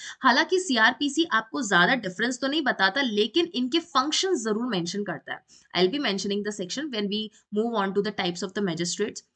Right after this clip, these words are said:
So जब आप फंक्शन देखोगे इन दोनों के, तो फंक्शन के ग्राउंड्स पे we will be able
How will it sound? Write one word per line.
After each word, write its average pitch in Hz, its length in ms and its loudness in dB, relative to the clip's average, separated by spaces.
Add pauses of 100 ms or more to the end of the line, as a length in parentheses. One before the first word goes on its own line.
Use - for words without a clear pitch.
(220)
So 415 200 4
जब 381 180 2
आप 427 60 -2
फंक्शन 285 580 0
देखोगे 320 440 4
इन 294 260 0
दोनों 247 300 -2
के, 240 200 -2
तो 330 120 -6
फंक्शन 262 580 0
के 381 160 2
ग्राउंड्स 247 420 -2
पे 320 140 -2
we 233 420 0
will 320 220 2
be 370 300 2
able 247 180 -2